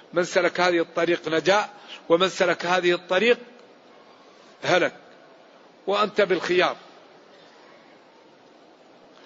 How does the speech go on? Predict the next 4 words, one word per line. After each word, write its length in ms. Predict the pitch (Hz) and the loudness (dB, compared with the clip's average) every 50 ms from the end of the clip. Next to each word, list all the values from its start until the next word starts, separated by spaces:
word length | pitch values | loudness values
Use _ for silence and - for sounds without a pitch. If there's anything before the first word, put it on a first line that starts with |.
| - - - - - - - - - - | -20 -20 -20 -20 -20 -20 -20 -20 -20 -12
ما 120 | 151 165 208 | -4 -2 -2
الفرق 400 | 202 170 226 233 202 - - 175 | -2 2 0 0 0 0 -4 0
بين 220 | 185 214 214 202 | 2 2 2 4
المسكين 1080 | 196 190 180 165 170 175 190 196 180 - - - 208 220 220 220 220 220 214 185 - - | 2 0 0 -4 -6 -4 -4 -4 -4 -4 -6 -2 0 0 2 2 2 2 0 -2 -6 -16